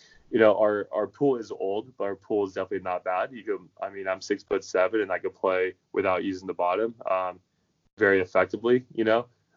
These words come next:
on, on our shallow end. So, which is not really that shallow. It's like five and a half. And, um, so to have these games on campus is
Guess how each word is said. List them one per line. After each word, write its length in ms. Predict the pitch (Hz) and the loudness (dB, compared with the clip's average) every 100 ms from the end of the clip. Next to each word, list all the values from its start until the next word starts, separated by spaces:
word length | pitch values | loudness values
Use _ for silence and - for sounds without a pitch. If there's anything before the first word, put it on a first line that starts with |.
| _ | _
on, 160 | 104 98 | 0 2
on 280 | - 101 101 | -2 -2 0
our 120 | 92 | 0
shallow 400 | 95 98 98 92 | 2 4 4 2
end. 180 | 92 92 _ | -4 -12 _
So, 420 | - 107 98 95 _ _ _ | -4 -2 -2 -4 _ _ _
which 180 | 110 107 | -2 0
is 280 | 107 92 | -2 -4
not 260 | 113 107 107 | -4 -2 0
really 160 | 104 98 | 0 -2
that 180 | 92 | -2
shallow. 320 | 90 95 92 92 | -2 -2 -2 -4
It's 80 | |
like 160 | 90 87 | -8 -6
five 200 | 92 92 | -4 -4
and 80 | 92 | -6
a 60 | - | -8
half. 320 | 92 90 - _ _ _ | -4 -4 -8 _ _ _
And, 300 | - 104 101 | -4 -2 0
um, 400 | 101 98 92 90 - _ _ _ _ _ - | 2 2 0 -8 -16 _ _ _ _ _ -4
so 140 | 123 | 0
to 100 | 113 | 2
have 140 | 123 | 2
these 140 | 131 117 | 0 -4
games 220 | 117 110 | -4 -4
on 100 | 95 92 | -6 -6
campus 380 | 110 117 95 87 | -8 -8 -10 -10
is 360 | 90 90 - | -12 -12 -20